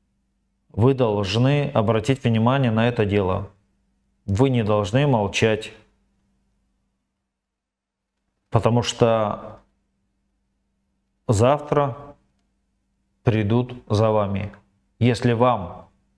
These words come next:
не жалко, грубо говоря, а, людей, которые, да, которых судят в том числе за изучение марксизма,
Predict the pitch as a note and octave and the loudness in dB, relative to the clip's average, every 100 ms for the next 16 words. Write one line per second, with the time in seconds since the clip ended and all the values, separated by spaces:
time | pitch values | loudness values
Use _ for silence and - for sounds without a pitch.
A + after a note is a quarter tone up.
0 | _ _ _ _ _ _ _ - G2 G#2 | _ _ _ _ _ _ _ -10 -2 0
1 | A2 A2 A2 A#2 G2+ F2+ F#2 G2+ F#2 F#2 | 2 2 2 2 0 -2 -2 0 0 0
2 | G2 G2+ G2 F#2+ F2+ - - F#2+ F2+ F2 | 0 0 0 0 0 -4 -4 -2 0 0
3 | E2+ F2 F2 E2+ E2+ F2 F2 F2 F2 E2 | -2 -4 -2 -2 -2 -4 -2 -2 -4 -4
4 | D#2+ - _ _ - A#2 B2 B2 G2 E2 | -6 -10 _ _ 0 0 2 0 0 -6
5 | - - _ _ G#2+ G2+ A2 G2+ F2 F2 | -14 -20 _ _ 0 2 0 0 -2 0
6 | G#2+ G2+ F2+ - _ _ _ - B2+ A2+ | 0 0 -4 -10 _ _ _ 0 0 0
7 | G2+ - - - C#3+ G#2+ G2 - _ _ | -4 -6 -10 0 0 0 -4 -8 _ _
8 | _ _ _ - - C#3 A#2+ - - - | _ _ _ -6 0 0 0 -4 -4 0
9 | G#2 E2+ F#2+ - _ _ _ G2+ G2+ G2+ | 0 0 -6 -14 _ _ _ 0 0 0
10 | G2+ A#2 F#2+ F2+ F2 F2 - G#2 G2+ - | 0 0 0 -2 -4 -6 -2 0 0 0
11 | G#3 C3+ E2+ E2+ | 0 0 -4 -8